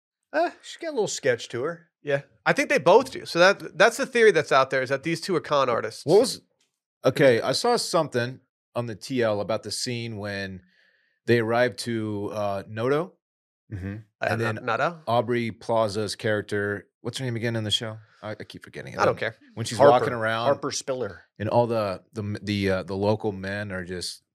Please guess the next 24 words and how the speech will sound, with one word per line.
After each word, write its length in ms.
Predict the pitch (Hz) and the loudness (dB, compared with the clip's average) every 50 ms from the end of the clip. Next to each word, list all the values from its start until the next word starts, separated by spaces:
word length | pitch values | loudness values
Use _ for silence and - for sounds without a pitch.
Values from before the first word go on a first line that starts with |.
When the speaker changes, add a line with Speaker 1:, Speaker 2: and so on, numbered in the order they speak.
| _ 92 | _ _
Speaker 3:
gawking 540 | - 101 90 90 90 - - 120 117 113 110 | 0 2 4 4 6 4 2 0 -2 -8 -8
at 220 | - 117 120 113 110 | -8 -8 -8 -6 -6
her. 260 | 120 120 123 127 104 - | -6 -4 -6 -4 2 4
Speaker 1:
That 100 | 127 147 | 6 6
was 120 | 165 147 | 6 4
uncomfortable. 640 | 147 135 117 - 120 120 110 120 117 131 147 143 131 _ | 2 -2 -2 0 -2 -2 -2 -2 -4 -4 -4 -6 -6 _
Speaker 3:
There's 220 | - 139 139 117 143 | 0 0 2 4 4
a, 180 | 147 147 147 | 4 4 6
um, 380 | 143 139 131 131 131 123 127 107 - | 6 6 6 4 4 2 -2 -6 -10
there's 180 | 135 139 127 - | -8 -8 -6 -6
some 140 | - 185 170 | -6 -6 -4
kind 160 | 190 185 170 | -2 -2 -2
of 80 | 135 | -4
tie-in. 640 | - - - 143 139 131 110 98 87 78 73 69 - _ _ _ | -6 -8 -6 -4 -2 -2 -2 -4 -4 -6 -8 -12 -18 _ _ _
That, 180 | - 120 - 120 | 0 2 2 2
that 100 | 123 135 | 0 0
was 100 | 139 131 | 0 -2
like 120 | 135 127 | -4 -4
a 40 | 117 | -6
sh-, 100 | - - _ | -8 -8 _
that 120 | - 120 127 | -2 -2 0
was 140 | 139 123 127 | 0 0 0
like 160 | 127 113 - | -2 -2 -2
a, 280 | 113 107 104 101 92 | -2 -4 -4 -4 -8